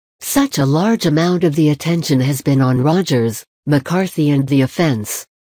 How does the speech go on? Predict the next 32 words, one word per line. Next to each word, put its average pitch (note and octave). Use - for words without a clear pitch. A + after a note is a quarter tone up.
Keeping F3+
in C3+
mind E3
Rodgers C#3+
and G#3+
the C#3
offense C#3
have B2+
not D3+
performed F3+
at -
their C#3
usually C#3
abnormal C#3+
state, D#3+
that F3
is D3+
not E3+
the F#3+
fundamental E3+
issue. A#2
The D3
resistance C#3
was D3+
destroyed G3+
Sunday G#3+
night D3+
by C#3
Redskins D3
quarterback C3+
Kirk G3
Cousins, B2+